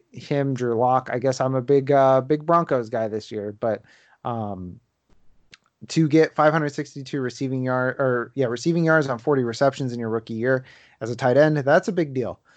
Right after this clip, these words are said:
Um, that's something to sit up and take notice of. So I, uh, I think that Noah Fant, um, just by taking an incremental step forward, um, not even going, you know, uh, balls to the wall, getting better, I think that he's a shoo-in to be a top ten tight end next year. So I think he's, he's the guy that's gonna take a step forward.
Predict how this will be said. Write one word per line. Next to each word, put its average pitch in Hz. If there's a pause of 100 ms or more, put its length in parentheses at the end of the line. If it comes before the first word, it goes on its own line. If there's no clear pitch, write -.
(220)
Um, 120
that's 143
something 156
to 131
sit 131
up 123
and 127
take 113
notice 107
of. 101
So 117 (300)
I, 135
uh, 120
I 131
think 151
that 143
Noah 127
Fant, 151
um, 113
just 156
by 180
taking 175
an 147
incremental 165
step 147
forward, 117
um, 117
not 135
even 139
going, 123 (120)
you 123
know, 113 (220)
uh, 113
balls 131
to 139
the 131
wall, 120
getting 120
better, 117 (320)
I 127
think 139
that 127
he's 120
a 120
shoo-in 143
to 117
be 123
a 117
top 120
ten 117
tight 107
end 104
next 95
year. 104
So 110
I 107
think 113
he's, 107
he's 120
the 117
guy 107
that's 101
gonna 104
take 107
a -
step -
forward. 95